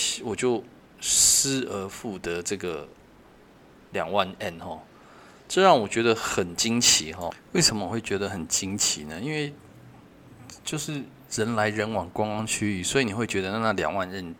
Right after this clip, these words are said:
不见好像也是理所当然的吼。嗯，所以我觉得这个时候让我觉得不由得对这个日本人的有礼貌还有做事态度真的感到非常非常的钦佩吼。那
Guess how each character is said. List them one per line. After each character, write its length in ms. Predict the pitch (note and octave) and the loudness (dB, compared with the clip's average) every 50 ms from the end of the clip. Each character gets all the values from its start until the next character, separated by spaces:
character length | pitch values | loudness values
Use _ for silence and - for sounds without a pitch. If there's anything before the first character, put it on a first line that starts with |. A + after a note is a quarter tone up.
| - | -12
不 60 | - - | -10 -6
见 200 | - - B2 F#2+ | -2 -2 -2 -2
好 160 | E2+ - E2 | -2 -4 -6
像 220 | - - - F#2+ E2+ | -4 -4 -4 -6 -4
也 100 | D#2 D#2 | -4 -2
是 200 | - - F#2+ E2+ | -2 -2 -2 -2
理 120 | F2 F2 | -6 -4
所 220 | - - F2 D#2+ - | -4 -4 -6 -4 -2
当 220 | - E2+ E2 E2+ | -2 -2 -2 -2
然 180 | D#2 D2+ D2 D2+ | -4 -6 -6 -8
的 120 | D2+ E2 | -10 -10
吼。 240 | F2+ - E2+ F2 - - - - - - - - - - - - - - - | -10 -10 -10 -12 -12 -14 -16 -14 -14 -14 -14 -14 -16 -18 -20 -20 -16 -8 -2
嗯， 160 | A#2+ B2+ A#2+ | 0 0 0
所 220 | A#2 - - C#3+ C#3+ | 0 0 2 2 4
以 80 | C#3 | 4
我 100 | B2 F#2+ | 4 2
觉 160 | F#2 - G2 | 0 0 0
得 220 | G2 G2 G2 G2 F#2+ | 2 2 2 2 2
这 260 | F#2+ - - - B2+ | -2 -4 -2 0 2
个 80 | A2 G2+ | 2 2
时 220 | - - - F#2+ | 2 2 0 0
候 160 | G2 G#2+ G2+ | 2 2 2
让 240 | G2+ G#2+ A2 G2 F2+ | 4 4 4 4 2
我 100 | E2+ E2 | 0 -4
觉 160 | - - F2+ | -6 -4 -4
得 80 | E2+ F#2+ | -4 -4
不 200 | F2 - - A#2 | -4 -2 0 2
由 180 | G2+ F#2 F2+ | 2 2 2
得 260 | F2+ - F#2 F2 F2 E2+ - - | 0 -2 -2 -2 -4 -4 -6 -4
对 320 | - A#2+ G#2 F#2+ F2+ E2+ F2+ | 2 4 4 4 4 0 -4
这 160 | F2 - G2+ | -8 -8 -8
个 240 | F2+ - F2+ E2 E2 | -6 -6 -4 -6 -6
日 160 | F2+ G2+ G2+ | -6 -8 -8
本 180 | E2 D#2+ D2+ D2+ | -8 -8 -8 -8
人 380 | D2 D2+ - D2+ D#2 E2 D#2+ D#2 - | -8 -10 -10 -10 -12 -14 -14 -14 -10
的 320 | - E2+ D#2+ D#2 D#2 D#2 | -6 -6 -4 -4 -4 -6
有 220 | D#2+ E2 E2+ F2 F#2+ | -6 -4 -4 -4 -4
礼 180 | F#2+ F#2 E2+ | -4 -6 -8
貌 300 | E2+ F2+ F#2 F2+ E2+ D#2+ | -6 -2 0 0 0 0
还 140 | - - F2 | 0 -2 -4
有 80 | D#2+ D2+ | -4 -4
做 180 | - - F#2+ F2+ | -4 -4 -2 -2
事 160 | - - E2+ | -2 -2 -2
态 220 | - - - D#2+ | -4 -8 -8 -8
度 260 | - - E2 D#2 D2 - - - - - - - - - - - - - - - | -10 -10 -12 -12 -14 -16 -18 -20 -20 -20 -20 -20 -20 -20 -20 -20 -20 -20 -14 -6
真 220 | - - G#2+ A2 | -4 -4 -2 -2
的 80 | G#2+ G2 | -2 -4
感 200 | - - D#2+ D#2 | -4 -6 -8 -6
到 140 | E2+ F2 E2 | -4 -4 -4
非 160 | - - F#2 | -4 -8 -8
常 180 | - - D#2+ | -8 -8 -10
非 160 | D2 - F#2+ F2 | -10 -10 -10 -10
常 200 | D#2+ E2 D#2+ D2+ | -10 -12 -12 -12
的 80 | D#2 | -6
钦 360 | - - - - - E2 D#2+ D#2+ - | -4 -2 -2 -2 -2 -6 -6 -4 -2
佩 280 | - - - C#2 C#2+ - | -2 -2 -4 -6 -10 -12
吼。 240 | - - - - - - - - - - - - - - - - - - | -14 -14 -16 -16 -18 -20 -20 -20 -20 -20 -20 -20 -20 -20 -20 -20 -10 -2
那 720 | - C#3 C#3 C#3 C3+ C3 C3 B2+ B2 B2 A#2+ A#2 A2+ A#2 | 2 4 6 8 8 8 8 8 8 8 6 6 4 2